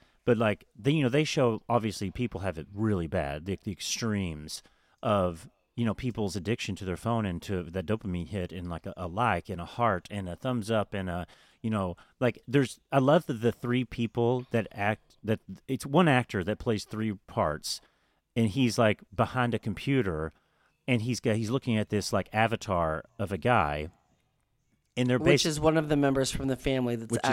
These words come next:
Speaker 2: acting out what
Speaker 1: r-,
Speaker 2: happens.
Speaker 1: right. And they're like, "Oh, he hasn't texted in a while. He hasn't picked his phone up in a while. Let's, uh, let's see. I know he, he, he was looking at such and such, someone,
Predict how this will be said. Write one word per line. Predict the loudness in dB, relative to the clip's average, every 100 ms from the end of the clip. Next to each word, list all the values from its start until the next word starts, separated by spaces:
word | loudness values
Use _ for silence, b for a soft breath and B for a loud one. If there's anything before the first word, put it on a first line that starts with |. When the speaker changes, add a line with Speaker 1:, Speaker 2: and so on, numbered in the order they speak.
| 0
Speaker 2:
acting | -2 -2
out | -2 -2
what | -2 -2
Speaker 1:
r-, |
Speaker 2:
happens. | -4 0 2
Speaker 1:
right. | 4 4 2 -4 b b b _
And | 6 6 6 4
they're | 6 8
like, | 8 6
"Oh, | 4 2
he | 2 -2
hasn't | -2 -4
texted | -6 -8 -8
in | -6
a |
while. | -6 -4
He | -6
hasn't | -6
picked | -8 -10
his | -4
phone | -2
up | 0
in | -2
a |
while. | -4 -4 -2
Let's, | -4 -2
uh, | 0 2 2 0 b b b
let's | -12 -8
see. | -6 -4
I | -2
know | 0 0
he, | -2 -2 0 -2 -2 -2
he, | -2 0
he | 0
was | 0 -2
looking | -2 -2 -2
at | -2
such | -2 -2 -2
and | -2
such, | -2 -2 -2
someone, | -2 0 -2